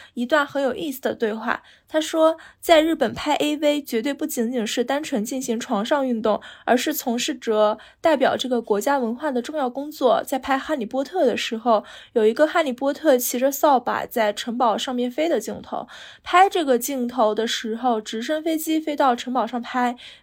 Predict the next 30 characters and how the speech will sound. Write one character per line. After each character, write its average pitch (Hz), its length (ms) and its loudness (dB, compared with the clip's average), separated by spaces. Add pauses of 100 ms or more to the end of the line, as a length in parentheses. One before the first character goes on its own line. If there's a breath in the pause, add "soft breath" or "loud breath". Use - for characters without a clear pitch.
被 247 260 8
阿 311 180 4
方 349 160 4
索 277 180 0
卡 - 220 -2
隆 - 200 -2
看 285 260 -6
见 240 200 -4
了， - 180 -8 (300 loud breath)
在 262 260 6
城 247 220 -2
堡 262 180 4
上 240 200 -2
印 247 120 -2
出 247 240 -2
了 220 160 4
直 226 200 -8
升 277 180 -8
飞 311 100 -2
机 311 140 -6
的 320 160 2
影 - 220 -4
子。 - 200 -6 (300 loud breath)
嗯， 262 140 -6
就 294 120 -2
说 320 300 6 (160 soft breath)
拍 349 160 4
那 349 160 2
个 302 140 4
吧， 240 220 6